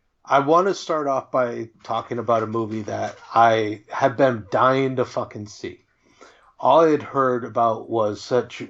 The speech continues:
wonderful performances by the two main actors in the, in the movie. And I was just like, "Okay." And thanks to Joe, who had, um,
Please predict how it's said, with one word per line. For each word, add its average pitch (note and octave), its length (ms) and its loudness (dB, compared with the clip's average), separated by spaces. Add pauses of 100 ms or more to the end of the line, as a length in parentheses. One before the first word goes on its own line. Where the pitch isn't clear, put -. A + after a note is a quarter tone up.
(300)
wonderful B2+ 580 2
performances G#2+ 960 -8
by G#2+ 640 0 (760)
the C3+ 120 0
two A#2+ 760 2
main B2 340 2
actors G#2 680 0
in A#2 380 -2
the, G#2 280 -2 (640)
in C3 140 0
the A#2+ 80 0
movie. G#2+ 380 -4
And G#2+ 120 0
I A#2 120 6
was A2+ 180 2
just A2 200 -12
like, - 280 -14
"Okay." A#2+ 460 -8 (1160)
And B2+ 520 4 (340)
thanks C3+ 340 -4
to F3 140 -4
Joe, F3+ 540 4 (240)
who C3+ 500 0 (1600)
had, C3 540 4
um, A#2 520 0